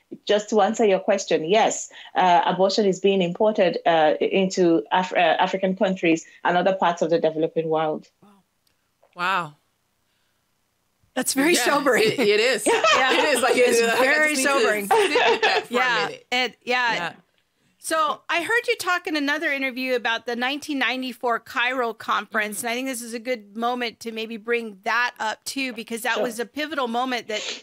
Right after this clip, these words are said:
Speaker 3: I think most Americans probably aren't aware of.
Speaker 2: Yeah, I wasn't.
Speaker 3: Um, yeah,
Speaker 2: Mm-hmm.
Speaker 3: but I think it's important for us to know about that.
Speaker 1: Yeah, so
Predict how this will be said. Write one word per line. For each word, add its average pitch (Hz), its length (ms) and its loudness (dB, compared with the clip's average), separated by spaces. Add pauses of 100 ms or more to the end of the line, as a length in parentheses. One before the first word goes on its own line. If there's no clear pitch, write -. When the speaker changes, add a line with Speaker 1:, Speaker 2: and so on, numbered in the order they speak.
(120)
Speaker 3:
I 240 60 -4
think 240 120 -2
most 254 260 -4
Americans 240 500 -4
probably 233 420 -6
aren't 214 200 0
aware 233 380 -2
of. 202 240 0
Speaker 2:
Yeah, 160 200 -4 (340)
I 185 80 -2
wasn't. 214 240 0
Speaker 3:
Um, 208 220 -4 (100)
yeah, 240 300 0
Speaker 2:
Mm-hmm. 202 100 -8
Speaker 3:
but 214 260 -4
I 247 120 -4
think 330 240 -8
it's 277 120 -8
important 269 500 -2
for 247 140 -4
us 233 180 -4
to 226 120 -10
know 220 300 -4
about 175 340 -6
that. 180 360 -10 (640)
Speaker 1:
Yeah, 247 400 2
so 262 480 0